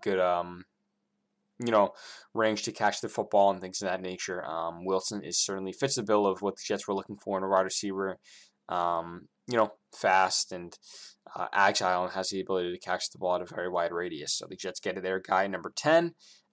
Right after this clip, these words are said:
Um, and then this is where, you know, the draft really turns in the Jets' favor. They trade up from number, uh, to number pick twenty-six with the Tennessee Titans to select Jermaine Johnson out of Florida State, uh, edge rusher, of course. You know, it was rumored,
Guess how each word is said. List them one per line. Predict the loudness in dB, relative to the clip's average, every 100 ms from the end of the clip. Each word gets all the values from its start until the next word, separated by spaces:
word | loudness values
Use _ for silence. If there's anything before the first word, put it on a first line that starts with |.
| -2
Um, | 0 0 -2 -6 -10 -14 _ _ -8
and | -2
then | -2 0
this | 0 0
is | 2
where, | 6 10 10 8
you | 4 2
know, | 4
the | 4
draft | 4 4 6
really | 2 2
turns | 0 -4 -4 -4
in | -4
the |
Jets' | -4 -4 -4 -4
favor. | -2 0 0
They | -2
trade | -2 0 0
up | -2
from | -4
number, | -2 -2 -2 -4 -8 -20 -20 -8
uh, | -4
to | 0
number | 2 4 2
pick | 0 -6
twenty-six | -4 -2 2 2 2
with | -4
the | -6
Tennessee | -6 -6 -8
Titans | -2 -2 0 -2
to |
select | -2 0 -2 -2
Jermaine | -4 -4 -2
Johnson | 2 2 2 0
out | -2
of | -2
Florida | -2 0
State, | -2 0 -2 -4 _
uh, | -6 -2
edge | -2 2
rusher, | 2 2 -2
of | -2
course. | 2 2 2 0 -6 -18 -20 -20 -20 _
You | 0
know, | 0 -2
it | 0
was | 2 6
rumored, | 6 8 6 2